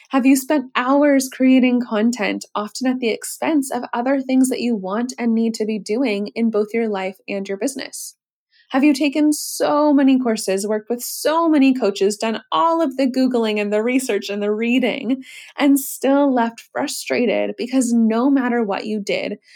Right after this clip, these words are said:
your content still wasn't converting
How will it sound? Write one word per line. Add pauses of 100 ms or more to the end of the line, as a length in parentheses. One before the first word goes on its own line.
(160)
your
content
still
wasn't
converting